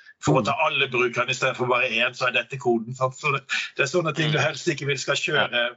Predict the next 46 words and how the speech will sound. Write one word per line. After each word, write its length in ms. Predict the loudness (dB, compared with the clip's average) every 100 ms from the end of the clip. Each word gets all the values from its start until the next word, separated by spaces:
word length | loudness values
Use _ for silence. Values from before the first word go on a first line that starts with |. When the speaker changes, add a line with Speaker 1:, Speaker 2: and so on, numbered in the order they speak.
| _
Speaker 1:
med 120 | -4 -2
en 40 |
forglemmelse, 640 | -2 -2 -2 -2 -8 -4 0
sant? 300 | 0 -4 -10 -2
Speaker 2:
Ja, 200 | 0 0
Speaker 3:
Nå, 100 | -2
nå 60 | 0
Speaker 2:
og 80 |
så 60 | 4 4
Speaker 3:
nevnte 200 | 2 -2
du 60 | 0
jo 120 | 2
faktisk 320 | 0 -2 0
det, 280 | 4 4 2 -4
min 140 | -2
neste 240 | -4 -6
ting 160 | -6 -2
da, 140 | -2 -2 -4
eh, 260 | 0 2
for 80 | 0
du, 220 | -6 -6 -4
i 80 | -4
forhold 200 | -4 -4
til 100 | -2
versjonering. 680 | -2 -2 -6 -6 -6 -8 -14 _
Bruk 440 | -10 -10 -14 -20 -8
Git, 160 | -8 -8 -10
lær 360 | 2 4 4 0
Speaker 2:
Git. 0 |
Speaker 3:
deg 200 | -4 -6
Git. 160 | -10 -10 -10 -8
I, 140 | -8 -12 -20 -4
du 60 | 0
trenger 160 | 0
Speaker 2:
Mm. 40 | 2
Speaker 3:
ikke 80 |
å 140 | 2 2
lære 100 | 2
alle 220 | 0 -2 -8
kommandoer, 500 | -6 -4 -4 -4 -6
du 80 |
trenger 200 | -2 -4 -2
ikke 120 | 0
å 60 |
lære 340 | 4 4 4 0
liksom 240 | -6 -8